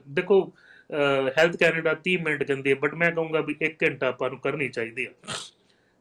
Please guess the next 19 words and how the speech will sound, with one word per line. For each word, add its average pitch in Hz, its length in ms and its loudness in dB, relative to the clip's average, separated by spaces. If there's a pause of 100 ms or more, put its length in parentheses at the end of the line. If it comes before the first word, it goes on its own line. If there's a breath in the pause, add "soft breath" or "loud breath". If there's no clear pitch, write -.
(120)
ਜਦੋਂ 165 240 6
exercise 190 460 4
ਕਰਦੇ 160 320 4
ਆ 160 180 0 (200)
ਪੂਰੀ 190 300 0
body 139 460 2
ਦੇ 170 120 2
ਵਿੱਚ 165 340 0
ਖੂਨ 147 280 -4
ਦੀ 156 100 -4
ਗਰਦਿਸ਼ 160 380 -2
ਵੱਧਦੀ 160 300 -2
ਆ, 170 120 -2 (480)
ਸਾਡਾ 156 280 4
immune 165 400 0
system 170 440 -2
ਨਵੇਂ-ਨਵੇਂ 151 500 -2
cell 139 340 -4
ਬਣਾਉਂਦਾ, 160 520 -2